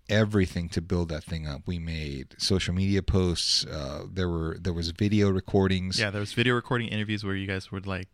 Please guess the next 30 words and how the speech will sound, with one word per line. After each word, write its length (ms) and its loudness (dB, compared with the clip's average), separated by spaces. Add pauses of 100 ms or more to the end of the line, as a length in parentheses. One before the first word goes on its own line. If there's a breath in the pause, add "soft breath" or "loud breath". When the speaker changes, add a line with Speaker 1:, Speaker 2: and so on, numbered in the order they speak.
Speaker 2:
they 80 -6
would 120 -2
ask 240 -6
you, 60 -6
like, 260 -8
"Oh, 280 -6
how 120 -10
are 60 -4
you 120 -6
feeling 320 -2
about 220 -6
the 60 -8
match? 580 0
How 60 0
you 120 -2
think 160 -12
it's 100 -16
gonna 220 -10
go?" 340 2
for 220 -8
every 280 0
single 300 -8
one 220 -6
of 100 -10
'em, 160 -10
and 200 -12 (260 soft breath)
it 100 6
was 200 2
hype, 280 -2
man. 320 -6